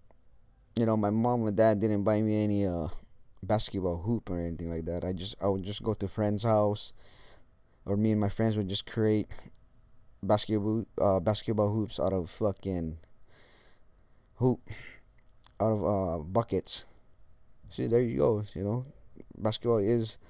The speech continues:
an art. Who said if it wasn't? But yeah, I started playing basketball,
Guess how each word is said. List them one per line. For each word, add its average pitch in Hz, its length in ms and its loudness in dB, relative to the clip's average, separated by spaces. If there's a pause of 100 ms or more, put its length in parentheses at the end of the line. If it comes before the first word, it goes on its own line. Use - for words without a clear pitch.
(340)
an 92 140 -4
art. 90 240 -4 (300)
Who 120 100 0
said 110 200 2
if 104 140 0
it 98 100 -2
wasn't? 98 400 0 (2500)
But 110 120 0
yeah, 139 180 8
I 110 60 8
started 113 340 4
playing 117 300 4
basketball, 117 720 4